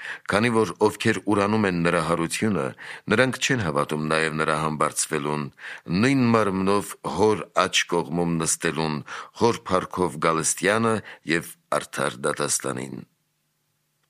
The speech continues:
Տասներորդ, Քրիստոսի հարությունը մերժող հերձվածի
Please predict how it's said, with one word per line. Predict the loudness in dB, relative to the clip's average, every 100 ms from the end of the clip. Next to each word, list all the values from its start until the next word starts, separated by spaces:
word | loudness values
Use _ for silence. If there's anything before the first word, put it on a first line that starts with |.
| 0
Տասներորդ, | 2 2 2 2 0 -4 -12 -12 _ -20 -20
Քրիստոսի | -2 2 2 2 2 2 2
հարությունը | 2 2 2 0 2 2
մերժող | 2 0 0 0 0
հերձվածի | -2 0 0 0 0